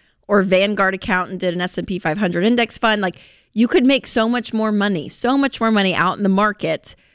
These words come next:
versus it being stuck in this whole life policy. So what I would do is I would go to Zander Insurance. This is where my husband and I get our insurance 'cause they're the best. They shop multiple policies, not just one company, and get a term life policy.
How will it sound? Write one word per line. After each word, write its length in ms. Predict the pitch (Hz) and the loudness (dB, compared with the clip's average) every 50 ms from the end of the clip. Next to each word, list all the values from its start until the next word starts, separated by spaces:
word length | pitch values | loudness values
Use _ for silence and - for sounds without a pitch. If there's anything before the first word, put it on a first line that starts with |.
| _ _ - | _ _ -2
versus 260 | 175 202 202 190 190 | 2 2 2 4 2
it 100 | 196 - | 2 2
being 180 | - 180 185 180 | 2 0 0 0
stuck 220 | - 190 180 - | 0 -2 -2 -2
in 80 | 185 175 | -2 -4
this 120 | 165 160 - | -4 -4 -2
whole 180 | - 175 160 | 0 0 0
life 240 | 151 143 107 151 - - | 2 0 -2 -4 -4 -4
policy. 440 | - 156 135 131 - - - - | -2 -2 -2 -2 -4 -8 -8 -8
So 240 | - - - 214 185 | -6 0 2 2 2
what 140 | 170 185 175 - | 2 2 0 0
I 200 | 202 220 254 277 | 0 0 0 0
would 140 | 277 233 208 | -2 -4 -4
do 180 | - 175 170 175 | -4 -4 -2 -2
is 100 | 175 180 - - | -4 -4 -4 -2
I 320 | 185 196 214 233 247 247 | -2 0 0 0 -2 -2
would 580 | 220 185 170 170 170 170 170 170 165 165 170 - _ _ _ _ _ _ _ - 202 | -2 -2 -2 0 0 0 0 0 0 -2 -4 -6 _ _ _ _ _ _ _ -4 2
go 140 | 202 208 190 | 2 4 4
to 80 | 185 | 4
Zander 360 | 180 - 175 185 208 247 247 | 0 0 -2 0 2 2 2
Insurance. 560 | 202 180 175 - 160 156 156 185 220 - - - | 2 0 -2 -4 -4 -4 -4 -4 -6 -6 -8 -8
This 160 | 175 175 - | -6 -6 -4
is 100 | 175 185 | -2 2
where 240 | 180 170 175 170 - | 2 4 4 2 2
my 160 | 160 170 170 | 0 0 2
husband 280 | 190 175 180 180 170 | 2 0 2 0 0
and 40 | 165 | 0
I 40 | 170 | 0
get 120 | 165 175 | 0 2
our 140 | 165 160 160 | 2 2 2
insurance 460 | 165 160 160 - 156 160 165 165 - | 0 -2 -4 -4 -4 -6 -6 -8 -8
'cause 160 | - 170 165 - | -10 -10 -8 -2
they're 160 | 175 175 175 | 0 2 2
the 60 | 180 | 2
best. 280 | 175 180 175 175 - - | 2 2 0 0 0 -2
They 80 | 175 | -4
shop 460 | 170 - - 196 190 190 - - - 196 - | -4 -2 0 0 0 0 -2 -4 -8 -12 -6
multiple 480 | - 185 180 185 208 - - 220 240 233 | -4 -2 0 0 0 -2 -2 -2 -2 -2
policies, 560 | - 220 202 175 175 175 - - 180 175 170 185 | 0 0 0 0 -2 -4 -4 -2 -2 -2 -2 -4
not 120 | 160 143 | -6 -6
just 180 | - 175 - 180 | -6 -8 -8 -6
one 320 | 170 165 185 185 185 185 | -4 0 0 0 0 -2
company, 600 | - - 190 190 - 175 151 139 156 165 190 - _ _ _ _ - _ _ _ _ _ _ - | -2 -4 -4 -4 -4 -4 -6 -6 -4 -6 -6 -8 _ _ _ _ -20 _ _ _ _ _ _ -2
and 280 | 190 190 185 180 180 | 0 0 2 2 2
get 220 | 180 185 180 165 - - | 2 2 2 2 0 0
a 220 | 196 190 180 170 - - | 0 2 0 0 -2 -2
term 500 | - - - - 208 202 214 240 262 254 | 0 0 2 2 4 2 2 2 0 0
life 360 | 220 175 165 190 226 - - - | 0 0 0 -2 -2 -4 -8 -10
policy. 800 | - - 180 170 160 160 165 - - - 160 165 214 269 - | -6 -4 -2 -2 -2 -4 -6 -8 -8 -6 -4 -4 -4 -4 -6